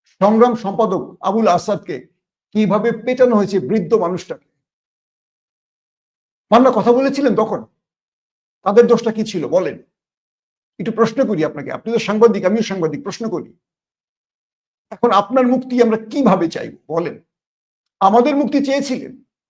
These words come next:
আমরা আপনাদেরকে পুলিশ দিয়ে ধরাইনি, আমরা আপনাদের শত্রুতাও করছি না, কিন্তু আমাদের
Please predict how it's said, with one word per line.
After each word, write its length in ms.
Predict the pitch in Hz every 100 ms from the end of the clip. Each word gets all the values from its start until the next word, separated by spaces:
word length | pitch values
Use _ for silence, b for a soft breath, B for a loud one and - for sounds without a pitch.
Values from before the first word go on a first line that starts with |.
| _ _ _ _ _ _ _ _ _ _ _ _ _ _ _ _
আমরা 240 | 208 214 254
আপনাদেরকে 320 | 247 233 247 233
পুলিশ 180 | 220 220
দিয়ে 200 | 202 233 147
ধরাইনি, 380 | 180 190 143 -
আমরা 200 | 170 190
আপনাদের 280 | 208 226 220
শত্রুতাও 460 | 226 226 254 226 220
করছি 260 | 233 - 156
না, 60 | - - _ _ _ _
কিন্তু 140 | 196 - - 196
আমাদের 360 | 233 247 285